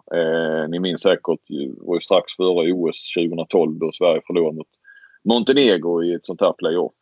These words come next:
Och, eh, damerna förlorade ju mot, eh, Polen.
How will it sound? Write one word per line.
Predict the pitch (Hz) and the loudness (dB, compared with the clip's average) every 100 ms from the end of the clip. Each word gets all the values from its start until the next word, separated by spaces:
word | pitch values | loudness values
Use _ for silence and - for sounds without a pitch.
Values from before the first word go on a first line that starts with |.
| _ | _
Och, | - 82 _ _ 82 | -8 -8 _ _ -4
eh, | 85 80 80 - _ _ _ _ _ - | -2 0 -4 -10 _ _ _ _ _ -4
damerna | 95 101 98 80 80 78 - | 2 2 2 -4 -4 -6 -4
förlorade | 85 82 80 78 | -4 -2 -2 -2
ju | 80 78 78 | -2 -2 -4
mot, | 80 78 - _ - | -4 -8 -10 _ -6
eh, | 76 76 73 76 76 | -4 -2 -2 -4 2
Polen. | 117 85 71 71 | 4 4 2 -2